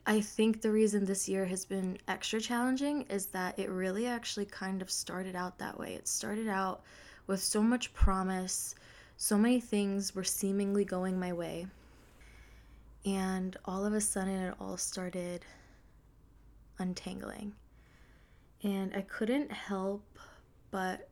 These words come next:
sort of spiral when that all started happening and wondering,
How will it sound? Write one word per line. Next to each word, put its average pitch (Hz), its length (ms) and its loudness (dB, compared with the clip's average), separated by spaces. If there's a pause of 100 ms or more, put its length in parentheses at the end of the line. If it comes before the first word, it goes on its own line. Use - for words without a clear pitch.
sort - 360 0
of 311 100 -2
spiral 190 720 -4
when 180 140 -6
that 175 120 -6
all 175 140 -6
started 185 380 -6
happening 190 720 -8
and 180 340 -6
wondering, 208 600 2